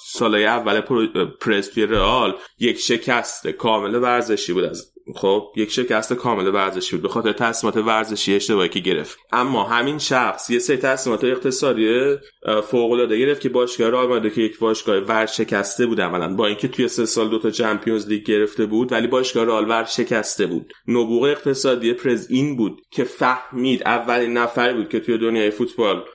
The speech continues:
هم فهمید و هم تونست عملی کنه که آقا دنیای فوتبال عوض شده، اه، مناسبات اقتصادی دنیای فوتبال عوض شده و الان فوتبال می‌تونه این درآمدها رو کسب کنه فقط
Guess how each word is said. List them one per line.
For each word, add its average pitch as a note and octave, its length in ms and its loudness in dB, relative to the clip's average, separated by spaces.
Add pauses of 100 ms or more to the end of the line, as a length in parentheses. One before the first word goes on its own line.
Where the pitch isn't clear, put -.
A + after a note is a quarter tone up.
هم B2 240 0
فهمید A#2+ 600 0
و D3 40 -2
هم B2 200 0
تونست A#2+ 320 -2
عملی A#2+ 340 0
کنه F#2+ 280 -2
که - 280 -4 (200)
آقا A2 400 0
دنیای A#2 340 0
فوتبال A2 400 -2
عوض A2+ 340 0
شده، D3+ 560 2 (240)
اه، G#2 280 2
مناسبات A2+ 720 2
اقتصادی A#2+ 840 2 (320)
دنیای A2+ 300 2
فوتبال A2+ 400 0
عوض A2+ 360 0
شده C#3+ 200 0
و C#3 120 -2
الان A#2+ 300 0
فوتبال A#2+ 600 -2
می‌تونه C3 260 -2
این A#2+ 80 0
درآمدها C3 480 2
رو A#2 60 2
کسب A#2+ 320 -2
کنه C#3+ 140 0
فقط C3 600 0